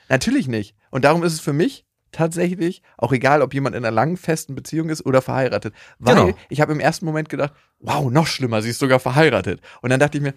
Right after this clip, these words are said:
Speaker 1: "Alter, das ist vom Staat irgend so eine geschaffene Regel.
Speaker 2: Ja.
Speaker 1: Du bist jetzt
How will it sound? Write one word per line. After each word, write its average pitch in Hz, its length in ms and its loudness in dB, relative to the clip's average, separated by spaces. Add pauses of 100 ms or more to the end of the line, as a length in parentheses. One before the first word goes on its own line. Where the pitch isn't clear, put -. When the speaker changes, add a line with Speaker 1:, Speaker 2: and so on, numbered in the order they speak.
(240)
Speaker 1:
"Alter, 185 320 0
das 101 160 -4
ist - 340 -10
vom 135 220 -2
Staat 170 420 -2
irgend 156 220 -2
so 143 60 -6
eine 139 100 -4
geschaffene 147 440 -4
Regel. 180 460 -2
Speaker 2:
Ja. 113 320 -4
Speaker 1:
Du 113 100 -10
bist 117 180 -4
jetzt - 260 -4